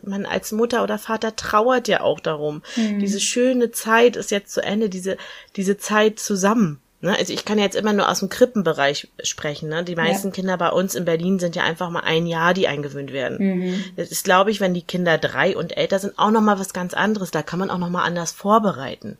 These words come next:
Speaker 2: Ja.
Speaker 1: Da kann man ja noch mal mehr miteinander reden. Aber
Speaker 2: Genau.
Speaker 1: da geht ganz viel über diese feinen Zeichen.
Speaker 2: Ja.
Speaker 1: Und diese Unsicherheit, den Druck, den spüren die Kinder. Und dann sind die auch selten offen dafür, sich, sich zu öffnen und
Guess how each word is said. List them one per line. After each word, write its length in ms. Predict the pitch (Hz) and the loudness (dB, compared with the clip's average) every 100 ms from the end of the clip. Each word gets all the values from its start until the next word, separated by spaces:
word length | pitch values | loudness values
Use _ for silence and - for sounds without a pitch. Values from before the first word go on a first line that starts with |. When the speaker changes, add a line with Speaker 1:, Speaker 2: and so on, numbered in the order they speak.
| - - 120 | -18 -16 -8
Speaker 2:
Ja. 60 | 156 | -6
Speaker 1:
Da 80 | |
kann 180 | 151 170 | -2 0
man 100 | 170 | 2
ja 80 | 160 | 2
noch 120 | 165 | 2
mal 140 | 170 160 | 0 0
mehr 440 | 165 180 214 233 | 2 4 6 6
miteinander 560 | 196 180 175 165 160 165 | 4 0 -2 -2 -2 0
reden. 440 | 196 147 131 127 _ _ _ _ _ _ - | 0 0 -6 -10 _ _ _ _ _ _ -8
Aber 240 | 156 151 | 0 2
Speaker 2:
Genau. 140 | 202 180 196 | 4 6 4
Speaker 1:
da 60 | |
geht 200 | 185 165 | 2 -2
ganz 380 | 220 240 339 - | 0 0 0 -4
viel 240 | - 226 190 | -2 0 0
über 140 | 196 | -2
diese 180 | 196 190 | -2 -4
feinen 460 | - 190 190 202 196 | -4 -2 0 0 0
Zeichen. 560 | 180 185 180 143 135 - - 240 | 0 -2 -2 -10 -14 -16 -10 -4
Speaker 2:
Ja. 160 | 202 | -4
Speaker 1:
Und 180 | 196 170 | -2 -2
diese 220 | 180 180 | -2 0
Unsicherheit, 840 | - 254 262 247 247 214 220 220 175 | 4 4 4 2 0 2 4 2 0
den 160 | 170 | -2
Druck, 380 | 170 208 226 - | 2 2 2 -2
den 160 | 175 175 | -4 -2
spüren 460 | - - 196 220 | -2 0 2 4
die 100 | 208 | 2
Kinder. 380 | - 165 175 - | -2 -2 0 0
Und 100 | 156 | -2
dann 160 | 165 165 | -4 -2
sind 220 | 190 220 | -2 -2
die 120 | - | -2
auch 180 | - - 170 | -2 -4 -8
selten 540 | 170 202 269 - 240 | 4 8 6 4 -4
offen 360 | - 170 175 160 | -2 -4 -4 -4
dafür, 340 | 156 - 147 | -4 -6 -6
sich, 340 | 151 - - - - - - | -6 -10 -12 -16 -18 -18 -20
sich 300 | - 165 - | -6 -4 -4
zu 120 | - 165 | -6 -2
öffnen 480 | 147 170 180 170 - - | 0 0 0 -2 -4 -4
und 320 | 151 156 | -4 -4